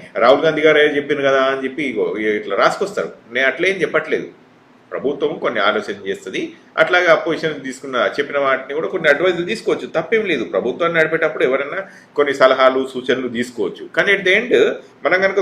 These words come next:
చూస్తే ఆయన జీఎస్టీ కరెక్ట్గా లేదు అని చెప్పుకొని వచ్చిండ్రు, దానికి క్యాప్ లిమిట్ పెట్టమని చెప్పిన ప్రభుత్వం దానికి అంగీకరించినట్టే అయింది, ముందరకు పోతుంది దేశం. This is how it works, right? అంతేగాని ఇంకో నీ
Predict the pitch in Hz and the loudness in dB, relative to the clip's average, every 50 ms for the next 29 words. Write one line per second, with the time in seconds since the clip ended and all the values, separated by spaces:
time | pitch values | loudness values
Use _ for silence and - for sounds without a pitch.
0 | 170 175 170 - - 185 - 160 175 - 123 131 160 185 180 - 202 - 185 151 | 0 0 -2 -2 0 0 0 0 0 -2 -2 0 2 2 2 0 -2 0 0 0
1 | 151 - 175 160 120 120 139 143 147 170 160 170 165 143 127 120 - - 160 180 | 0 0 -2 0 0 0 0 0 0 0 0 0 -2 -2 -4 -6 -4 -4 -2 -2
2 | 160 - - - 95 85 98 - - - - - - - _ - - 196 202 202 | -2 -4 -4 -6 -8 -4 -2 -2 -2 -2 -6 -12 -20 -20 _ 0 2 2 2 0
3 | - - - 190 170 - - 185 175 175 175 160 - - - 151 160 156 143 147 | -4 -6 -2 0 0 0 2 0 0 -2 -2 2 4 2 4 4 2 0 0 -2
4 | - 147 160 208 202 - 170 143 139 147 151 156 151 147 143 143 139 139 117 123 | -6 -6 -6 -6 -2 0 0 0 0 -2 -4 -4 -2 0 0 0 2 2 0 0
5 | 131 135 135 131 131 127 - 123 123 123 - 127 120 113 113 - - 147 156 131 | 0 -2 -2 -2 -2 -2 -4 -6 -6 -4 0 2 4 4 2 0 -4 -6 -6 -6
6 | 127 127 - - - 233 233 - - 165 135 127 - 120 95 95 104 98 - - | -8 -10 -14 -8 -4 0 2 4 4 4 2 0 -2 -2 -4 -6 -6 -6 -6 -8
7 | 82 - _ _ _ - 147 190 214 240 233 247 247 247 240 156 139 107 123 - | -12 -20 _ _ _ -12 -10 -8 -6 -6 -2 0 0 0 0 -2 -2 -2 0 0
8 | - - - - - - _ _ _ - 143 202 - - - - - - - - | -2 -2 -8 -16 -20 -20 _ _ _ 2 2 2 2 0 -4 -14 -18 -12 -4 -2
9 | 123 - - 208 185 180 185 202 190 170 - - - _ _ _ _ _ - 143 | 0 0 2 2 2 2 2 0 -2 -6 -10 -16 -20 _ _ _ _ _ -6 2
10 | 160 170 127 87 - - - - - 123 170 | 4 4 4 4 2 -4 -12 -12 -6 -4 -4